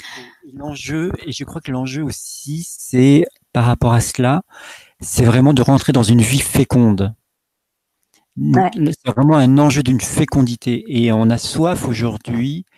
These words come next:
Speaker 1: euh, on est vraiment dans des changements de paradigme, donc ça c'est super, mais on a soif, on a vraiment ce désir intérieur d'avoir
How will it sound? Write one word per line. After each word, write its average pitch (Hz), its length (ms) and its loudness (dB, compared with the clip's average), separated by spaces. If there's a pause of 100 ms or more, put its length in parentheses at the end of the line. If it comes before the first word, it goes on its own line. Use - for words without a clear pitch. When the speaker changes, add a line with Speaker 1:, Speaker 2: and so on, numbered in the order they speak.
(500)
Speaker 1:
euh, 110 580 -10 (280)
on 117 100 2
est 113 80 2
vraiment 127 220 2
dans 117 120 4
des 107 100 2
changements 120 320 2
de 110 40 -2
paradigme, 117 460 -2
donc 107 100 0
ça - 100 -6
c'est - 140 -6
super, 156 520 -6 (540)
mais 123 120 -2
on 110 140 2
a 117 100 0
soif, - 760 -6 (120)
on 110 100 -8
a 110 80 -4
vraiment 135 240 -2
ce 135 120 -8
désir 139 460 -6
intérieur 127 480 -6
d'avoir 123 480 -10